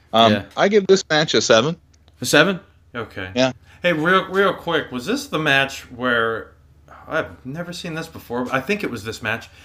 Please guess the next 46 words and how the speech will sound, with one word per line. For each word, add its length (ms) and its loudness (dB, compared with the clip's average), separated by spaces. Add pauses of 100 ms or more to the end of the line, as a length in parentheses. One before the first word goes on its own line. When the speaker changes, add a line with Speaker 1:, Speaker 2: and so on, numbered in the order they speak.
(140)
Speaker 3:
There 120 2
was 140 2
a 80 -2
ten 360 -2
count 380 0
punch 480 -4 (140)
on 100 -12
the 100 -6
outside 420 0
of 60 -2
the 80 -2
ring 300 -2
with 120 -2
the 80 -6
guard, 360 -2 (180)
uh, 160 -4
on 140 -4
the 60 -6
guardrail. 640 -2 (640)
Was 100 -10
that 140 0
Speaker 2:
Oh, 40 -2
Speaker 3:
this 200 0
match? 500 -4
Speaker 2:
I 120 -6
don't 200 -2
know. 420 -6 (300)
Speaker 3:
This 140 4
Speaker 2:
That 60 -10
sounds 240 -2
Speaker 3:
It 40 -8
Speaker 2:
ridiculous. 300 4
Speaker 3:
happened 200 2
on 160 6
one 140 4
of 80 2
these 180 -2
shows, 340 2
but 120 -4
I 80 2
was 120 -2
just 140 -10
like, 120 -8 (260)
"Dumb, 680 2 (760)
dumb." 880 0 (760)
<laughs> 0 -